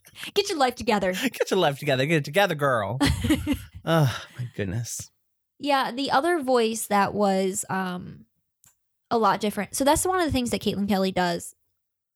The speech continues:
Speaker 1: so, so well, is that she can transform a character through her voice.
Speaker 2: Mm-hmm.
Speaker 1: And she gives every single character their own voice. Like,
Speaker 2: Yes.
Speaker 1: there was no mistaking the Bomb,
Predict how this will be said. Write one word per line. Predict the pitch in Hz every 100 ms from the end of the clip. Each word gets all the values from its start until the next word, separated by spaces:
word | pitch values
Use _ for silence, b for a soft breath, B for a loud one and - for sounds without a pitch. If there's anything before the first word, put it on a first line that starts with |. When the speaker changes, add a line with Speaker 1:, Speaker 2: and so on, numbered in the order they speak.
| _ -
Speaker 1:
so, | - - 240 220 190 170 - _ -
so | - 226 214
well, | 180 165 147 -
is | 190
that | 185 -
she | - 233
can | 247 233 175 -
transform | - 208 202 - - 240 214 -
a |
character | 180 185 180 - 156 151 202 _ _ _ _
through | - - 208 233 214
her | 185 180
voice. | 170 160 - -
Speaker 2:
Mm-hmm. | 135 131 123 135 127
Speaker 1:
And | 139 151
she | 254
gives | 262 214 -
every | 214 220 226
single | 233 208
character | 190 226 202 180 175
their | 185 202 202 208
own | 202 185
voice. | 185 - - -
Like, | 214
Speaker 2:
Yes. | 87 127 -
Speaker 1:
there | - 294
was | 302 247
no | 247
mistaking | 262 262 220 196 196 190 185 202
the |
Bomb, | 214 185 170 175 233